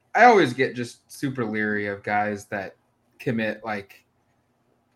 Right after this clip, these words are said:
fifteen months or beyond for when they sign, especially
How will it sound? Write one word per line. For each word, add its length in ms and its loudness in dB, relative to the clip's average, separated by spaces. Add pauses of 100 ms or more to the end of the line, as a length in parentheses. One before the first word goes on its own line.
(260)
fifteen 600 2
months 380 0
or 80 0
beyond 840 -4 (640)
for 220 -2
when 180 -4
they 160 -4
sign, 460 -8
especially 1000 2